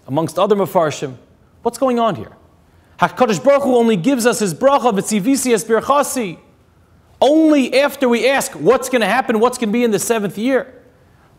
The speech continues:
Let's say we never would have asked that question. Let's say we would have just remained quiet. Then we wouldn't have gotten the bracha. What happened to "V'achaltem l'soiva," that we're gonna have enough food? So the Sforno says something extremely fundamental.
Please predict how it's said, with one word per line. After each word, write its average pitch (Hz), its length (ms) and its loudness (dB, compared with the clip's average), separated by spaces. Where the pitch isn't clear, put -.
Let's 311 180 2
say 339 100 2
we 311 120 6
never 311 200 4
would 302 160 4
have 220 140 0
asked 139 200 -2
that 117 120 -8
question. - 400 -10
Let's 302 160 2
say 330 100 0
we 294 40 2
would 294 100 4
have 285 80 2
just 294 240 -2
remained 285 280 2
quiet. 269 600 -2
Then 196 140 2
we 180 80 2
wouldn't 233 240 2
have 247 100 0
gotten 277 240 2
the 277 80 4
bracha. 285 480 0
What 269 100 4
happened 269 240 0
to 262 60 -2
"V'achaltem 262 480 0
l'soiva," 262 420 0
that 156 100 0
we're 170 100 0
gonna 202 120 0
have 190 100 -4
enough 220 240 -2
food? 285 300 -2
So - 160 -4
the 165 60 2
Sforno 202 400 0
says 170 180 -4
something 175 320 -2
extremely 151 400 -6
fundamental. 113 640 -8